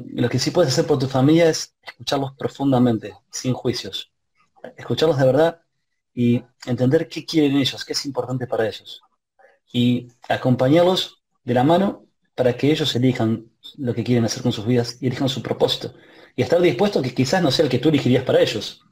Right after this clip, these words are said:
Respetar eso y darles el espacio para que ellos lo exploren. Si tú le quieres decir lo que tienen que hacer o tú les quieres imponer lo que deberían hacer, eh,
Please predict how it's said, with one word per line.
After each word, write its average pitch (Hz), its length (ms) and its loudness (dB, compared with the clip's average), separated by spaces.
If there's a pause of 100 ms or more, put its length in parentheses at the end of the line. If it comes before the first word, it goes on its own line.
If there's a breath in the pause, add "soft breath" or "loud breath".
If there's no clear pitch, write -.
(880 soft breath)
Respetar 143 480 2
eso 170 280 4
y 131 100 0
darles 135 200 4
el 123 80 2
espacio 131 320 -2
para 120 140 2
que 123 60 0
ellos 123 140 -2
lo 117 100 -2
exploren. 110 520 -4 (580 loud breath)
Si - 140 -10
tú 170 100 0
le 180 100 2
quieres 160 180 2
decir 160 200 -2
lo 147 120 0
que 123 80 -8
tienen 143 200 -4
que 131 80 0
hacer 156 220 2
o 131 80 -2
tú 143 80 -20
les 135 100 -16
quieres 143 280 -10
imponer 120 440 -2
lo 156 80 -2
que 113 100 -6
deberían 123 260 -4
hacer, 147 400 0 (680)
eh, 113 300 -4